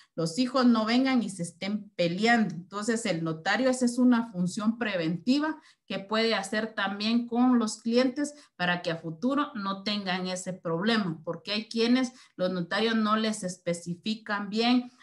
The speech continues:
aunque el cliente le explique, el notario a veces no le toma mucha parecer. Ya han llegado escrituras ahí con nosotros donde no dice cuánto de servidumbre o que tienen el servidumbre, la servidumbre de paso,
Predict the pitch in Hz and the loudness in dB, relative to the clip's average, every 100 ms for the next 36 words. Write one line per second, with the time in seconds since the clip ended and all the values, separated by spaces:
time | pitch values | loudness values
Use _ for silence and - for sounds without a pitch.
0 | - 202 208 202 196 170 - 202 233 247 | -4 -2 -2 -4 -4 -4 -4 0 2 2
1 | 240 233 214 180 180 - 226 269 - 294 | 2 0 0 -2 -4 -8 -2 0 0 -4
2 | - 196 190 180 180 202 220 247 240 180 | -4 -6 -4 -6 -6 -2 0 2 4 2
3 | 202 226 247 233 - - 190 202 226 220 | 0 0 0 0 -4 -10 -2 2 2 0
4 | - 214 226 208 208 220 247 226 - - | 0 2 2 0 -4 -2 -2 -4 -8 -20
5 | _ 170 170 170 226 220 220 220 214 202 | _ -2 0 0 0 2 2 2 0 -2
6 | 190 202 220 214 - 165 160 214 220 220 | 0 2 2 -2 -6 -8 -8 -2 2 2
7 | 220 180 170 208 - 220 190 180 180 202 | 0 -2 -2 -4 -6 -6 -2 -4 -4 -4
8 | 233 226 180 202 185 170 160 160 170 220 | -2 -2 -2 -4 -2 -2 0 -2 0 0
9 | 220 240 330 - 330 - _ _ _ 233 | 2 2 0 -2 -6 -8 _ _ _ 4
10 | 240 247 240 175 160 160 170 160 160 160 | 6 6 4 2 2 0 -2 -2 0 2
11 | 202 247 240 240 240 214 190 185 208 220 | 4 6 6 4 -2 -6 -8 -10 -4 0
12 | 233 240 240 - _ 190 185 196 180 175 | 4 4 2 -6 _ -8 -4 0 0 0
13 | 175 208 196 180 160 160 165 170 - 180 | -4 -4 0 0 0 -2 -4 -4 -2 -4
14 | 175 180 208 196 175 165 - 247 277 254 | -2 -4 -4 -2 -2 0 2 2 2 0